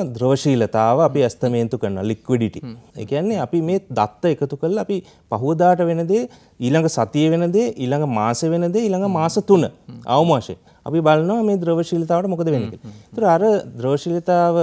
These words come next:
Speaker 1: අපි ඇස්තමේන්තු කළේ මෙහෙයුම් කමිටුවේ ගන්න තීරණය අනුව අපි එදිනෙදා තීරණය කරනවා කොයිතරම් ප්‍රමාණයක් අරමුදල් දෙන්න ඕනේද කියලා. ඒගොල්ලෝ ගාව වැඩිපුර අරමුදල් තියෙනවා නම්,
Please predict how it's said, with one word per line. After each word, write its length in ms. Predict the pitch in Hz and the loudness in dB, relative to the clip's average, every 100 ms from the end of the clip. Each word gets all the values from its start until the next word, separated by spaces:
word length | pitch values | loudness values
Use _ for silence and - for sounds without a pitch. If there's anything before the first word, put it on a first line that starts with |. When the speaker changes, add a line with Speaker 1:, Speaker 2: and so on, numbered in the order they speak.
| 131 | 0
Speaker 1:
අපි 160 | 117 131 | -2 -2
ඇස්තමේන්තු 420 | 113 139 139 139 | -4 -6 -6 -4
කළේ 260 | 151 143 139 | -2 0 0
මෙහෙයුම් 380 | 117 127 135 143 | -2 -4 -4 -4
කමිටුවේ 460 | 123 123 135 131 | -8 -6 -6 -4
ගන්න 240 | 131 135 139 - | -4 -8 -8 -8
තීරණය 400 | 110 123 139 135 - | -6 -6 -6 -8 -10
අනුව 460 | 98 123 110 120 - _ _ _ _ - | -10 -6 -6 -8 -12 _ _ _ _ -18
අපි 220 | - 226 - | -12 -12 -8
එදිනෙදා 680 | 110 120 226 175 90 87 87 160 - - | -8 0 2 2 0 -6 -10 -12 -16 -8
තීරණය 440 | 127 160 185 180 151 | -2 0 0 -2 -4
කරනවා 400 | 131 113 123 196 | -6 -8 -8 -10
කොයිතරම් 560 | - 135 147 165 165 160 | -6 -6 -4 -6 -6 -6
ප්‍රමාණයක් 640 | 147 143 143 143 170 233 - | -8 -6 -6 -6 -6 -8 -6
අරමුදල් 440 | 151 165 170 202 | -4 -4 -2 0
දෙන්න 200 | 220 226 208 | 2 4 4
ඕනේද 260 | 107 90 - | 0 -4 -14
කියලා. 200 | - _ - | -20 _ -10
ඒගොල්ලෝ 340 | 135 160 175 | -4 -2 0
ගාව 220 | 185 185 113 | 2 0 -2
වැඩිපුර 420 | 107 151 185 190 | -4 -2 2 4
අරමුදල් 480 | 156 165 175 175 170 | 2 0 -2 -2 -2
තියෙනවා 380 | 180 175 180 185 | -2 -4 -4 -4
නම්, 200 | 247 | -6